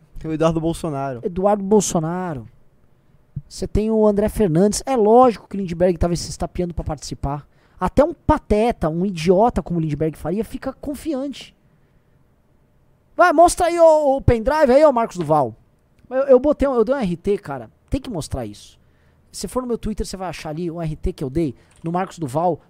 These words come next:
Speaker 2: todo
Speaker 1: <laughs>
Speaker 2: estufadinho,
Speaker 1: Ah,
Speaker 2: armado.
Speaker 1: maravilhoso.
Speaker 2: Que coisa ridícula. Parece um gogo boy.
Speaker 1: <laughs>
Speaker 2: Parece um gogo boy ridículo.
Speaker 1: Maravilhoso, maravilhoso.
Speaker 2: Sabe? Vai dançar num clube, vai, ô, ô seu ridículo. Você veja só essa cena aqui, pessoal. Isso aqui é pra vocês verem, assim, ó.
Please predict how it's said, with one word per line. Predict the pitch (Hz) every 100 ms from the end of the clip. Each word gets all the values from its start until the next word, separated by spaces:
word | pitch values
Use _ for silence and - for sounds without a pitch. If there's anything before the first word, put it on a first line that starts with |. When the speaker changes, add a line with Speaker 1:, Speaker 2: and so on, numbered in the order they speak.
| -
Speaker 2:
todo | 226
Speaker 1:
<laughs> |
Speaker 2:
estufadinho, | 170 156 135 139 185 139 135 202 180
Speaker 1:
Ah, | 151 180 185
Speaker 2:
armado. | 143 143 165
Speaker 1:
maravilhoso. | 160 185 131 135 123 107
Speaker 2:
Que |
coisa | 117 453 330
ridícula. | 214 180 117 139 175 156 127 - -
Parece | 285 277 -
um | 262
gogo | 233 220 220
boy. | 135 120 147 185 135 110 - - 311
Speaker 1:
<laughs> | - 262 - -
Speaker 2:
Parece | 302 294 -
um | 285
gogo | 262 240 262 160
boy | 131 214
ridículo. | 175 202
Speaker 1:
Maravilhoso, | 185 196 202 143 135 135 117
maravilhoso. | 107 -
Speaker 2:
Sabe? | - 277 160
Vai | 151 320
dançar | 381 359 - 269
num | 269 208
clube, | - 175 262 156
vai, | 143 226 262
ô, | 165
ô | 156
seu | - 165
ridículo. | 143 117 170 - 123 - _ _
Você | - 240
veja | 359 381
só | 330
essa | 285 185
cena | - 196 180
aqui, | 127 247
pessoal. | 175 - 160 _ _
Isso | -
aqui | 381
é | 427
pra | -
vocês | 294 135
verem, | 165 165
assim, | 123 208
ó. | 170